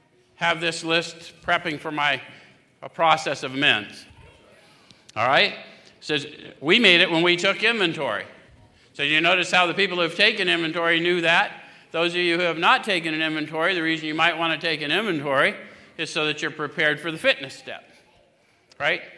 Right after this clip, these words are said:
Make sense? All right, so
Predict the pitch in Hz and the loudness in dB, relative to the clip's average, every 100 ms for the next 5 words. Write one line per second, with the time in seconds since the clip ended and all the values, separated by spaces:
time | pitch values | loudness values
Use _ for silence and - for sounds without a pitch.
0 | - _ _ _ - 135 156 180 208 - | -20 _ _ _ -14 -8 -4 -4 -6 -20
1 | - - _ _ _ _ _ _ _ _ | -20 -20 _ _ _ _ _ _ _ _
2 | - 135 160 165 170 156 | -2 0 0 0 0 0